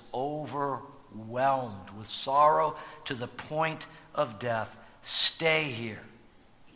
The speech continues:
Keep watch with me." He shares his sorrow with the disciples that they might be there with him, that they might watch him. Why? Because temptation can be overwhelming. So he asks them for their help.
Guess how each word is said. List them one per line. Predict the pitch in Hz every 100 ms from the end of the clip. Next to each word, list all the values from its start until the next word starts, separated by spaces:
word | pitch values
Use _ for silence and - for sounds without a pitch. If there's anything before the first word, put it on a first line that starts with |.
| - - - -
Keep | 147 143
watch | 117 139 147 143 -
with | 127 104
me." | 110
He | 101 110
shares | - - 165 190 196 185
his | 190 160
sorrow | - 170 165 180 180
with | 185
the | 185
disciples | 185 - 135 120 120 113 107
that | 117
they | 131 131
might | 131 131 - - - 110 -
be | 202 214
there | 202 214 202
with | 175 165 135
him, | 143 127 - -
that | - 131
they | 156
might | 151 151 135
watch | 131 151 175 185 -
him. | 139 113
Why? | 131 160 190
Because | 185 165 143 -
temptation | - 143 - - 185 196 - 196 185 185 - - -
can | 160 143
be | 139 139
overwhelming. | 147 147 156 147 147 151 131 - - - 113 113 123 127 127 117 104 - - - - - - - - - - _ -
So | - 123
he | 127
asks | 117 127 151 - -
them | 151 139
for | 139
their | 143 131
help. | 104